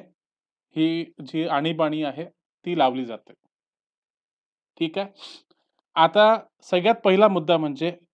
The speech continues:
ही जी आणीबाणी आहे ती, तिचे किती प्रकार आहेत आणि कधी हे अशा प्रकारची आणीबाणी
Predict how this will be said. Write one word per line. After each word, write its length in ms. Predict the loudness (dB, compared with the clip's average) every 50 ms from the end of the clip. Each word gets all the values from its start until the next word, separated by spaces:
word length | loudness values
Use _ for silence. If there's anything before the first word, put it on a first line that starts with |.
| _ -20
ही 220 | -8 -2 0 0 0
जी 120 | 0 2
आणीबाणी 500 | 2 2 2 2 0 -2 -2 -4 -4 -4
आहे 200 | -6 -6 -8 -8 -10 -12 _ _ _ _ _ _ -8
ती, 320 | -8 -6 -6 -6 -8 -8 -12
तिचे 200 | -12 -10 -10 -10
किती 260 | -8 -8 -8 -6 -6
प्रकार 420 | -4 -4 -4 -4 2 2 4 4 4
आहेत 260 | 4 0 -2 -6 -8 -10 _ _ _ _ _ _ _ _ _ _ _ _
आणि 420 | -4 -2 -2 -2 -2 -4 -8 -14 _ -20 _ _ _ _ _ _ _ _ _ 0
कधी 540 | 2 2 4 4 4 4 4 4 2 -2 -8 -18
हे 180 | -8 -4 -4 -2
अशा 240 | -2 -2 -4 -4
प्रकारची 440 | -4 -4 -4 -2 -4 -4 -4 -2 -2
आणीबाणी 480 | -2 0 0 -2 -4 -4 -4 -6 -8